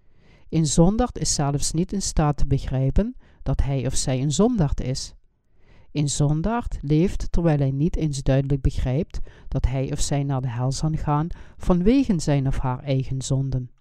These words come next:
Daarom moet zo iemand proberen de zaligmaking van zonden te ontvangen door te begrijpen dat hij of zij het verdient om naar de hel te gaan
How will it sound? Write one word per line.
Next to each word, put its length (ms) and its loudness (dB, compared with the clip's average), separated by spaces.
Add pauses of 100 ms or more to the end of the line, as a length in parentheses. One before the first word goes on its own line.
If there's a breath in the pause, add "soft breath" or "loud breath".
(800)
Daarom 440 2
moet 160 2
zo 140 0
iemand 320 -4
proberen 500 0
de 80 -2
zaligmaking 800 -2
van 180 -2
zonden 340 0
te 100 -4
ontvangen 580 0 (460 loud breath)
door 340 4
te 120 2
begrijpen 760 0
dat 200 0
hij 300 0
of 100 0
zij 280 0
het 160 -2
verdient 440 0
om 80 -4
naar 240 -2
de 60 -2
hel 240 -2
te 120 -2
gaan 300 -4